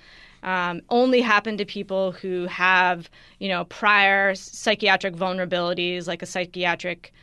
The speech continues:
disorder or a trauma history, only happen to people who are, you know, not adequately prepared or,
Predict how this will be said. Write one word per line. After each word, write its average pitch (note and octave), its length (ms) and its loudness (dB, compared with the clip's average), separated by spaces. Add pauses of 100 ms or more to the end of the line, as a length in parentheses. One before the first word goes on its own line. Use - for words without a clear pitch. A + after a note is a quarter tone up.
(340)
disorder G3 720 2
or F3 160 0
a F#3 60 -2
trauma F3+ 380 -2
history, F3 760 -4 (520)
only B3+ 300 4
happen G#3 340 0
to G3+ 60 -4
people G3 400 -6
who F3+ 460 -6 (200)
are, F3+ 520 0 (680)
you A3 120 -10
know, F3+ 120 -6
not G#3 340 2
adequately F#3+ 640 -2
prepared A#3 760 4
or, - 100 0